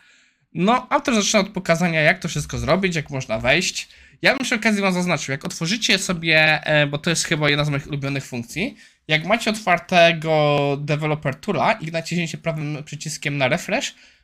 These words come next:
macie dwie dodatkowe opcje refer-, refresha, he-, sza-, e, które pomagają przy testowaniu. E, następnie, e, autor przechodzi przez różne przykłady, korzysta do tego z pewnej strony,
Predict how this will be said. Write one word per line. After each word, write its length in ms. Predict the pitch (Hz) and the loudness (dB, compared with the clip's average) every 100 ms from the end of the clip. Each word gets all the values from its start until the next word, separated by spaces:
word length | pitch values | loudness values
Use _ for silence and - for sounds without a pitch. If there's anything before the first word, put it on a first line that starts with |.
| - | -2
macie 260 | 175 180 165 | 0 0 -4
dwie 200 | 170 190 | -4 -4
dodatkowe 360 | 190 - 170 | -4 -4 -4
opcje 240 | 165 - 156 | -4 -4 -4
refer-, 300 | 156 170 - | -2 -2 -2
refresha, 480 | 151 151 139 - 107 | -2 -2 -4 -6 -6
he-, 240 | - 143 | -6 -6
sza-, 580 | - - 147 127 135 131 - | -4 -2 0 2 4 2 0
e, 440 | 131 127 127 123 | -2 0 0 -2
które 400 | - - 139 123 | -6 -6 -2 -2
pomagają 640 | - 156 139 131 127 117 | -4 -4 -2 -2 -4 -4
przy 140 | 117 - | -8 -14
testowaniu. 600 | 117 - 110 107 104 - _ _ _ _ _ _ 151 | -14 -8 -6 -6 -10 -18 _ _ _ _ _ _ -2
E, 400 | 147 143 143 139 - | 0 2 0 -2 -4
następnie, 880 | 185 233 - 349 339 311 277 247 233 _ _ _ - | -2 -2 0 -2 -2 0 2 2 -2 _ _ _ -2
e, 200 | 175 185 | -2 2
autor 280 | 262 330 302 | 0 0 -2
przechodzi 460 | - 208 240 220 220 | -2 -2 0 0 -2
przez 340 | - 196 170 | -2 -2 -2
różne 260 | 185 185 170 | -2 -2 -2
przykłady, 480 | - - - 190 285 | -6 -2 -2 -2 -4
korzysta 380 | - 269 - | -4 -4 -4
do 100 | 254 | -6
tego 260 | 214 214 180 | -4 -4 -4
z 220 | 165 - | -4 -6
pewnej 320 | - 214 247 | -2 0 0
strony, 560 | 185 - 135 120 135 | -2 -2 -2 0 -2